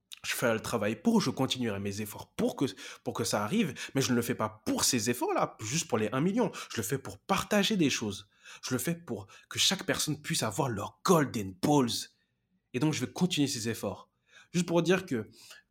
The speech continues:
pourquoi je vous partage ça, c'est juste pour vous dire que ce que je vous dis là, c'est des choses que j'applique dans ma propre vie.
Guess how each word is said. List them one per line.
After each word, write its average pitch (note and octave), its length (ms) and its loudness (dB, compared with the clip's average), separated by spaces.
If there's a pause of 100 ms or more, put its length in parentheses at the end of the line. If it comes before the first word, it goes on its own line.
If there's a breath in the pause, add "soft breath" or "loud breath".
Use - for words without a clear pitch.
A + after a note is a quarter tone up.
(120)
pourquoi G3+ 220 2
je F3 80 2
vous D3+ 80 0
partage D3+ 520 2
ça, E3+ 220 2 (180 loud breath)
c'est C3+ 140 -2
juste E3+ 120 0
pour D3+ 120 -2
vous B2+ 140 0
dire C#3 280 -2
que A#2 140 -2
ce - 120 -6
que - 240 2
je C#3+ 100 2
vous C3+ 160 -2
dis A#2+ 180 -2
là, C3+ 180 4
c'est - 120 -2
des A#2 100 2
choses - 240 0
que B2 80 -6
j'applique B2 400 -2
dans B2 100 0
ma G#2 140 -2
propre - 420 0
vie. G#2 260 -6